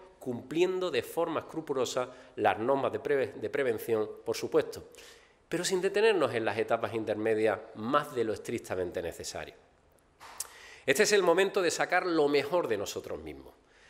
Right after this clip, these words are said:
Tenemos que permanecer muy vigilantes ante el riesgo de que la pandemia desemboque en alguna especie de deshumanización. Hay que conseguir todo lo contrario, estrechar vínculos, cooperar con los vecinos,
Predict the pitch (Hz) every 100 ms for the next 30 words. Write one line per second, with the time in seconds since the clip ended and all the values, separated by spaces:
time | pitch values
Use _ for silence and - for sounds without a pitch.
0 | - _ 123 160 160 190 143 135 131 123
1 | 185 156 147 175 233 190 156 156 170 170
2 | 170 135 123 117 107 120 151 156 160 165
3 | - - - - 110 - 120 131 127 131
4 | 175 196 165 - 135 147 175 190 190 -
5 | 139 135 120 147 175 160 - 170 - 156
6 | 139 120 120 131 120 113 104 107 - 170
7 | 151 87 - - - - - - 147 208
8 | 202 190 - 180 185 - 196 202 175 147
9 | 113 107 90 71 65 - _ _ _ _
10 | _ - - - - 147 113 147 160 120
11 | 98 90 - - _ _ _ 131 127 127
12 | 147 160 135 113 104 - 156 127